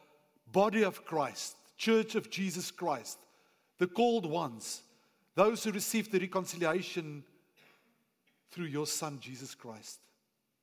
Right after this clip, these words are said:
Thank you that today, Lord, in our buildings that we have the groups, um, that we've seen this morning from Kailicha, from Germany. Thank you that in the other service, with the family service,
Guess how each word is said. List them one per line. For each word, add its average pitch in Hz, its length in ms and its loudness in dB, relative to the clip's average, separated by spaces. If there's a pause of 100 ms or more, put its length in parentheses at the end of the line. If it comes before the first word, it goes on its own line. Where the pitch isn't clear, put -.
(1080)
Thank 175 200 -2
you 180 80 0
that 156 180 0
today, 156 540 -2
Lord, 151 260 0 (840)
in 147 60 -6
our 160 140 2
buildings 165 500 -2
that 143 160 -4
we 143 100 -2
have 139 200 -2
the 143 80 -10
groups, - 640 -8 (1600)
um, 127 500 -8
that 147 180 -8
we've 143 140 -4
seen 165 260 -4
this 147 180 -6
morning 151 300 -6
from 135 180 -12
Kailicha, 143 720 -6 (480)
from 139 180 -10
Germany. 151 520 -4 (1200)
Thank 170 220 -2
you 170 60 -2
that 151 200 -2
in 151 100 -10
the 143 80 -2
other 147 340 0
service, 151 500 -4
with 127 140 -10
the 135 80 -6
family 147 320 -6
service, 143 500 -4